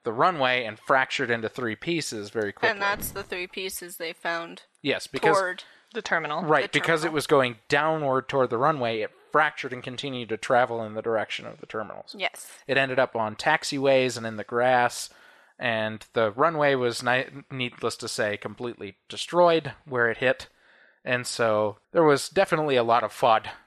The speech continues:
Speaker 1: or foreign object debris, all over
Speaker 3: Nah,
Speaker 1: that
Speaker 3: really?
Speaker 1: runway.
Speaker 3: Yeah.
Speaker 1: Yes.
Speaker 3: A-, and it was charred and covered in foam.
Speaker 1: Yes. And brake marks and, yes,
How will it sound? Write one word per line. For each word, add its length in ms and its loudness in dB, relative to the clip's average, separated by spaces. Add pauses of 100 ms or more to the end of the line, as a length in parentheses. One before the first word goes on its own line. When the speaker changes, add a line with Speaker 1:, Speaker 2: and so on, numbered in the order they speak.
(400)
Speaker 1:
or 160 -10
foreign 360 2
object 600 -2
debris, 420 -2 (500)
all 200 -4
over 380 -4 (120)
Speaker 3:
Nah, 340 0
Speaker 1:
that 100 0
Speaker 3:
really? 160 4
Speaker 1:
runway. 340 -2 (120)
Speaker 3:
Yeah. 200 2 (140)
Speaker 1:
Yes. 320 2
Speaker 3:
A-, 40 0
and 180 0
it 140 2
was 280 0
charred 360 4 (1200)
and 240 0
covered 340 0
in 160 0
foam. 360 0 (200)
Speaker 1:
Yes. 440 0 (400)
And 360 -4
brake 300 4
marks 720 2
and, 400 -14 (160)
yes, 460 -6